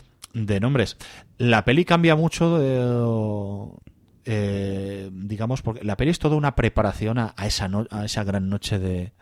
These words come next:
de Halloween. Durante el día es cuando conocemos a los personajes,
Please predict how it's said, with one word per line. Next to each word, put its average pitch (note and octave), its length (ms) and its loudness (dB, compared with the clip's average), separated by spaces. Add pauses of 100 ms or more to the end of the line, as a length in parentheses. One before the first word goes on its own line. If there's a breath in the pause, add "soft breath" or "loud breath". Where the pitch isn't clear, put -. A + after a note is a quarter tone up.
(380 loud breath)
de G#2+ 140 -2
Halloween. A2 720 0
Durante G2 400 -4
el F#2+ 100 -2
día A2 200 2
es - 80 -4
cuando F#2+ 340 -4
conocemos G2 440 -6
a F#2+ 40 0
los F2+ 140 -4
personajes, A2 720 -4